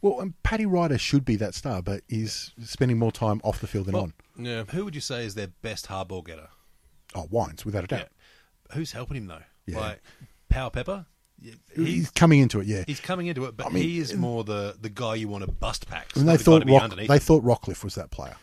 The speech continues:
Speaker 1: and they were mistaken.
Speaker 3: Well, I thought Robbie Gray can do that role. They just didn't put him in that role. They put him on the outer and put him up forward.
Speaker 1: Up forward so much.
Speaker 3: I thought that
Speaker 1: Yeah.
Speaker 3: was, that was a place where he excelled.
Speaker 1: Yeah, I, I still reckon Robbie Gray could win a Brownlow if he played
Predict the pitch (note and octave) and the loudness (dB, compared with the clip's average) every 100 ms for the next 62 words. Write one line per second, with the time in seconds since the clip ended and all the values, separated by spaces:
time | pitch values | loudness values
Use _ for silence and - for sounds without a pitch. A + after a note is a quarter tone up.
0 | _ _ - G2 F2+ F2 - - - - | _ _ -6 -4 -4 -6 -10 -14 -20 -10
1 | F2 - B2 A2 A2+ F#2+ F#2 - C3+ E3+ | -8 -4 -4 -2 -2 -2 -4 -4 -4 -2
2 | G#2+ E2 E2+ F#2+ F2+ G2 - D#3 C3+ E2+ | -4 -4 -4 -4 -6 -8 -6 -6 -6 -6
3 | E2+ D#2+ F#2 D#2+ G#2 F#2+ F#2 A2 A#2 F#2+ | -8 -8 -8 -6 -6 -4 -4 -4 -2 -2
4 | F#2 G#2 G2 G2 D3+ D3+ - - E3 F#3+ | -4 -6 -8 -8 -8 -6 -6 -2 2 2
5 | - - F#3 F#3+ G#3 - - C3 - C#3+ | 0 -2 -2 -2 -4 -8 -6 -4 -2 -2
6 | G#2+ G#2+ G#2 G2 F2+ A2 G#2+ G2+ F#2+ F2+ | -2 -4 -4 -6 -8 -8 -6 -6 -6 -6
7 | - C3+ A2+ - _ - - - - - | -6 -6 -6 -12 _ -20 -18 -20 -20 -12
8 | G2+ D#2+ - - C3+ C3+ C#3+ - - D#3+ | -10 -8 -8 -2 0 4 6 6 6 6
9 | C3+ A#2 A#2 - - - - - D#3 C#3+ | 6 4 0 -6 -16 -14 -14 0 2 2
10 | G2+ A#2 G#2+ A2+ G#2 G#2+ F#2 G2 G2+ F2+ | 4 2 2 0 2 2 2 -2 -2 -6
11 | A2 A2 A2 - G2+ G2 G2 | -6 -2 -2 0 -2 -2 -4